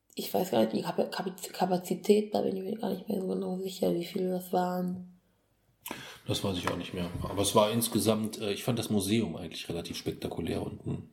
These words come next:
Speaker 2: Das fand ich ganz gut
Speaker 1: Stimmt,
Speaker 2: gemacht,
Speaker 1: in dem,
Speaker 2: ja.
Speaker 1: wo wir waren, da unten,
Speaker 2: Das fand
Speaker 1: ja.
Speaker 2: ich ganz gut gemacht. Das war nicht so,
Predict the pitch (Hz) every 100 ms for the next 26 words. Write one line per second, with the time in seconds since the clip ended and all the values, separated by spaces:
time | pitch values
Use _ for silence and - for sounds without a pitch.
0 | _ - - 165 - 165 - - - 175
1 | 220 220 185 190 185 180 175 170 170 175
2 | - - 190 185 185 175 - 101 90 95
3 | 87 - 98 95 101 - - 98 101 98
4 | 101 92 92